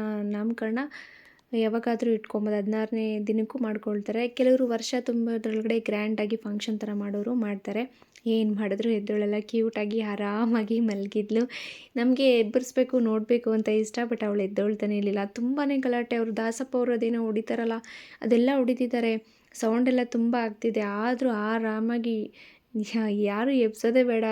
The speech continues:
ಏನು ಬೇಡ ಅಂತಂದ್ಬಿಟ್ಟು ಆರಾಮಾಗಿ ಮಲಗಿದ್ದಾಳೆ. ಗ್ರೇಟ್ ಈ ಥರ ಮಕ್ಕಳು. ಅಂದರೆ ಹದಿನಾರನೇ ದಿನ ಆಗಿದೆ, ಹದಿನಾರನೇ ದಿನಕ್ಕೆ ಮಕ್ಕಳು ಅಳೋದು, ಆ, ಆ ಥರ ಎಲ್ಲ ಮಾಡ್ತಾರೆ. ನೈಟ್ ಹೊತ್ತು ಕೂಡ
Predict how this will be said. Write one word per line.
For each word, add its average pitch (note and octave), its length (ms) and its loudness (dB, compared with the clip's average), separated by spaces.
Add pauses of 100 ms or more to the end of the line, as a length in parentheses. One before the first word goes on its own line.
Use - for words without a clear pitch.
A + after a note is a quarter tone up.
ಏನು A3+ 380 2
ಬೇಡ A#3 260 0
ಅಂತಂದ್ಬಿಟ್ಟು A3 460 -2
ಆರಾಮಾಗಿ G#3+ 580 -2
ಮಲಗಿದ್ದಾಳೆ. G#3 960 -4 (220)
ಗ್ರೇಟ್ A3 440 4
ಈ A#3 60 2
ಥರ G#3 220 -4
ಮಕ್ಕಳು. G#3 340 -2
ಅಂದರೆ A3 220 2
ಹದಿನಾರನೇ A#3+ 540 2
ದಿನ B3 220 2
ಆಗಿದೆ, G#3+ 440 0
ಹದಿನಾರನೇ A3+ 380 2
ದಿನಕ್ಕೆ B3 340 0
ಮಕ್ಕಳು A#3 420 2
ಅಳೋದು, G#3+ 800 0 (520)
ಆ, A3 280 0
ಆ - 20 -2
ಥರ G#3+ 160 -2
ಎಲ್ಲ A3 220 2
ಮಾಡ್ತಾರೆ. G3+ 560 -2
ನೈಟ್ G#3+ 320 2
ಹೊತ್ತು C#4+ 160 0
ಕೂಡ C#4 120 -2